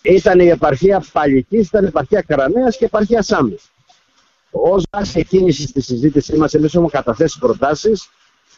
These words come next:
να είναι αυτές οι τρεις πρώην, ε, επαρχίες. Έτσι. Ε, η πρόταση δηλαδή για τρεις δήμους. Ε, η, η προ-, η, η τοποθέτηση Χαρίτση στην Κέρκυρα,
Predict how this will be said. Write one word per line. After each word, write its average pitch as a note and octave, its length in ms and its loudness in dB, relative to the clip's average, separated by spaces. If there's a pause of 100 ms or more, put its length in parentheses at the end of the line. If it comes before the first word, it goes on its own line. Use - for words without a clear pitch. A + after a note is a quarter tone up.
(100)
να E3 180 2
είναι A#3+ 200 4
αυτές F3+ 440 -2 (320)
οι D3+ 100 2
τρεις A3 320 -2
πρώην, G#3+ 400 0
ε, F#3+ 260 0
επαρχίες. D#3+ 580 -4 (640)
Έτσι. C#3 360 0 (280)
Ε, B2+ 80 0
η C#3+ 140 2
πρόταση F3 320 -2
δηλαδή E3+ 220 0
για E3+ 120 0
τρεις D#3 160 0
δήμους. G2+ 280 -2 (500)
Ε, C#3 440 2 (180)
η, C#3+ 400 4
η C3 360 0
προ-, F#3 240 0
η, C#3 260 2 (500)
η B2+ 100 0
τοποθέτηση F#3+ 560 0
Χαρίτση E3+ 400 0
στην B2+ 160 -4
Κέρκυρα, B2+ 560 0